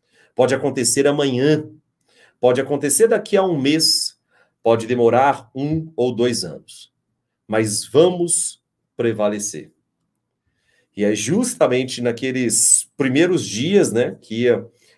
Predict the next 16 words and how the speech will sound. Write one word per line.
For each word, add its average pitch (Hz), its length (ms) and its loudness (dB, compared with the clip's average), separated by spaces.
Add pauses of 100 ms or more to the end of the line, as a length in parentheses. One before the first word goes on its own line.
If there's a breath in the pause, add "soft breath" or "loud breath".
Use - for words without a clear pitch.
(160)
outras 143 420 2
lideranças 120 600 0
americanas 120 640 0
continuaram, 110 540 -2
nos 87 160 -6
primeiros 101 360 -4
dias 98 200 -4
de 101 100 -8
intervenção, 120 640 -2
que 156 100 -8
as 123 120 0
lideranças 131 380 0
americanas 135 380 -2
começaram 214 360 4
a - 20 4
zombar 202 600 4